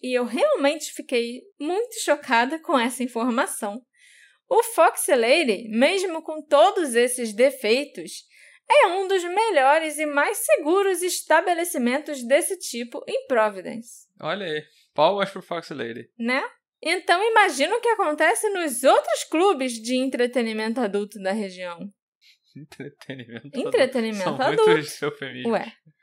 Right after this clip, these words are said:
Speaker 1: O Fox algumas vezes chegou a perder a licença de venda de bebidas alcoólicas e uma vez até ele chegou a ser fechado por causa de prostituição. O mais seguro da
Speaker 2: Esse é o
Speaker 1: região.
Speaker 2: melhorzinho.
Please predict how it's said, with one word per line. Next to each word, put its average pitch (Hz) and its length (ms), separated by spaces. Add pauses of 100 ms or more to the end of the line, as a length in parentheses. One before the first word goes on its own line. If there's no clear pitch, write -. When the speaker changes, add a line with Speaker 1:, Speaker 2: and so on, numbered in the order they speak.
(320)
Speaker 1:
O 403 160
Fox 320 500
algumas 247 560
vezes 240 420
chegou 240 300
a 277 100
perder 269 440
a 453 180
licença 311 480
de 262 140
venda 240 360
de 226 140
bebidas 262 540
alcoólicas 220 840 (500)
e 403 260
uma 427 200
vez 339 380
até 330 580
ele 311 220
chegou 285 340
a 311 80
ser 320 240
fechado 349 640
por 370 220
causa 349 340
de 320 160
prostituição. 320 1000 (480)
O 247 140
mais 208 380
seguro 277 500
da 359 100
Speaker 2:
Esse 320 100
é - 20
o - 40
Speaker 1:
região. 302 280
Speaker 2:
melhorzinho. 180 640